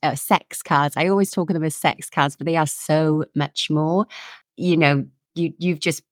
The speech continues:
blown my mind anyway, 'cause I didn't realize how much more I could explore. I mean, I talk about sex day in, day out, but this goes deeper than that. And I'm, I'm really appreciative of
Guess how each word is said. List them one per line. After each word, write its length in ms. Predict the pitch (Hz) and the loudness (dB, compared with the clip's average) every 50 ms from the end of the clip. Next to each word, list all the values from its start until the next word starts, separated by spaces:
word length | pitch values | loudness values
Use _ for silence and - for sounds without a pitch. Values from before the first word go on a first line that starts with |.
| _ - | _ 0
blown 600 | 180 185 185 185 190 185 180 175 165 160 151 - _ _ _ _ _ _ _ _ _ - | 4 4 6 6 6 6 4 4 4 2 0 -4 _ _ _ _ _ _ _ _ _ 2
my 220 | 151 156 170 202 | 4 6 6 6
mind 360 | 220 190 165 170 185 220 226 214 | 6 6 6 6 6 4 4 4
anyway, 500 | 208 214 208 202 156 143 131 143 175 190 | 6 6 6 6 4 4 2 2 0 0
'cause 180 | - - 196 165 | -2 -2 -2 0
I 60 | 165 | 2
didn't 180 | 190 190 170 | 2 2 2
realize 400 | 170 170 165 160 160 156 160 151 | 2 2 2 4 4 4 2 2
how 220 | - - 170 165 165 | 0 2 2 2 4
much 240 | 165 - - - - | 2 0 -2 -2 -2
more 180 | 170 160 156 | 0 2 2
I 100 | 147 147 | 0 0
could 160 | 147 - 170 | 0 -2 -4
explore. 640 | 156 147 - - - - - 160 139 135 139 147 156 | -4 -4 -6 -8 -12 -6 -2 -2 0 0 0 0 0
I 80 | 151 147 | 0 0
mean, 300 | 143 151 147 147 143 143 - - - - - _ _ _ - | 0 0 0 0 -2 -2 -6 -10 -20 -20 -20 _ _ _ -2
I 60 | 156 | -2
talk 200 | - - 190 156 | 0 2 2 2
about 180 | - - 147 147 | 2 0 0 0
sex 380 | - - 135 135 - - - - _ _ _ _ - 135 127 | 2 2 2 2 0 -2 -10 -18 _ _ _ _ -10 -6 0
day 300 | - 160 156 151 151 147 | 2 4 4 6 6 6
in, 120 | 143 139 | 6 4
day 180 | 143 143 139 135 | 4 2 2 2
out, 420 | 131 131 135 156 170 - - - - - - - - - - _ - | 2 2 2 2 0 -2 -4 -14 -20 -20 -20 -20 -20 -20 -18 _ 0
but 160 | 165 151 - | 0 2 4
this 240 | 175 175 160 - - | 2 2 2 0 0
goes 260 | - 185 175 165 147 | 2 2 4 4 2
deeper 300 | - - 165 147 - - 156 | 2 0 0 0 0 -2 -2
than 160 | 156 156 151 | 0 0 0
that. 200 | 143 135 135 - - | 0 0 -2 -2 -2
And 180 | 131 143 143 143 | -2 0 2 2
I'm, 260 | 143 143 143 143 - - | 2 2 2 0 0 0
I'm 200 | - 147 147 151 | 0 2 2 4
really 140 | 151 151 147 | 4 4 2
appreciative 920 | 139 - - - 147 139 - - 143 139 135 - - 143 139 139 131 - _ _ | 0 0 -2 -2 -2 -2 -2 -2 -2 -2 -2 -2 -4 -4 -2 -2 -4 -6 _ _
of 360 | - 143 143 139 139 135 131 | 0 2 2 2 2 0 -4